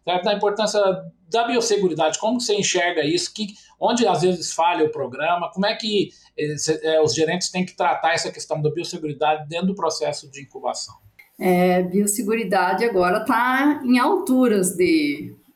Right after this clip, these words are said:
Speaker 2: dois anos pra cá com a influenza, ela tá em ascensão, não que não fosse antes, mas é, agora ela está realmente chegando na,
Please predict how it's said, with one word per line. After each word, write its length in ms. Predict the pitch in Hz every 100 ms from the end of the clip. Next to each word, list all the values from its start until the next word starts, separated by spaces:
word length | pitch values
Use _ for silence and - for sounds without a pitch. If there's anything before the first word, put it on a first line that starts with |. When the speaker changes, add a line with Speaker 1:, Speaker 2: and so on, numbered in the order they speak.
| _
Speaker 2:
dois 260 | 208 208 214
anos 280 | 208 233 -
pra 160 | 208
cá 200 | 202 190
com 60 | 240
a 40 |
influenza, 640 | 226 190 208 190 202 196 220
ela 300 | 208 208 214
tá 140 | 190
em 140 | 202
ascensão, 840 | 220 - 214 190 - 196 240 294 -
não 300 | 214 226 277
que 160 | 294
não 240 | 254 233 247
fosse 480 | 208 214 - - 185
antes, 440 | 190 254 - -
mas 640 | 196 170 - - - - - -
é, 80 | 180
agora 560 | 180 180 180 185 190
ela 220 | 180 175
está 460 | 180 - 180 180 170
realmente 1080 | 175 196 196 180 214 226 220 196 185 165 131
chegando 680 | - 202 180 202 240 247
na, 320 | 202 185 165